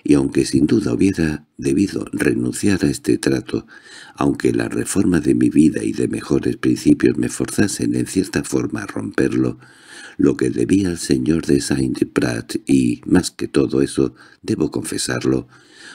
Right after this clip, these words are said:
un sentimiento secreto que siempre me arrastra invenciblemente hacia los lugares en que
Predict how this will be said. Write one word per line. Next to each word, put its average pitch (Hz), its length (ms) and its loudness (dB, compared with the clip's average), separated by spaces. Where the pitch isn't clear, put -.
un 98 140 2
sentimiento 78 640 0
secreto 64 500 -4
que 64 140 -2
siempre 64 420 2
me 60 120 -2
arrastra 69 440 -4
invenciblemente 69 960 2
hacia 60 240 -4
los - 240 -6
lugares 62 540 0
en - 160 -4
que 64 260 -4